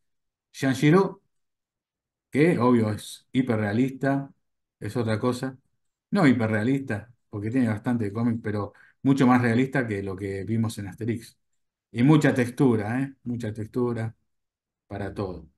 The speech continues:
Con entintado, ¿no? Y también la idea de contar con, con expresiones diferentes, no exageradas como la de los cómics de superhéroes, sino un poquito más normales,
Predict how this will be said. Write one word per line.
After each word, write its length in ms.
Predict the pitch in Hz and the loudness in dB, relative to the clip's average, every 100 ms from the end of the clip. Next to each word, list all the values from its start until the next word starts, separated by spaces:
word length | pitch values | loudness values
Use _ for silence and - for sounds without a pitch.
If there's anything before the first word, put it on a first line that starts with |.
| _ _ _ _ _ _ _ _ _ _ _ _ _ _ _ _ _ _ _ | _ _ _ _ _ _ _ _ _ _ _ _ _ _ _ _ _ _ _
Con 180 | 120 120 | 0 2
entintado, 540 | 113 117 110 90 87 | 4 2 0 -4 -8
¿no? 180 | 113 127 | -8 -8
Y 160 | 135 151 | 0 2
también 500 | 147 143 165 175 170 _ _ _ _ _ _ _ _ _ _ _ _ _ _ _ _ | 6 6 4 2 -2 _ _ _ _ _ _ _ _ _ _ _ _ _ _ _ _
la 160 | 117 120 | -6 -2
idea 240 | 139 156 | 2 2
de 100 | 135 | 2
contar 600 | 127 120 117 143 147 143 - _ _ _ _ _ _ | 0 0 2 2 2 -2 -14 _ _ _ _ _ _
con, 460 | - 120 123 120 - | -4 0 0 -2 -10
con 180 | 127 127 | -4 -2
expresiones 500 | 127 123 160 160 131 | -2 0 2 4 2
diferentes, 600 | 120 127 156 151 139 120 | 2 2 2 2 0 0
no 120 | 147 | 0
exageradas 600 | 151 117 120 131 143 127 | 0 -4 -2 -2 -2 -4
como 220 | 104 98 | -8 -10
la 160 | 95 95 | -10 -10
de 60 | |
los 140 | 95 98 | -10 -8
cómics 280 | 123 123 113 | -2 0 0
de 80 | |
superhéroes, 580 | 101 107 120 127 131 131 _ _ _ _ | -4 -4 0 2 0 -2 _ _ _ _
sino 180 | 131 | 2
un 60 | 151 | 2
poquito 300 | 135 147 143 | 4 2 4
más 120 | 143 | 4
normales, 560 | 135 131 143 135 147 - | 4 2 2 0 -2 -8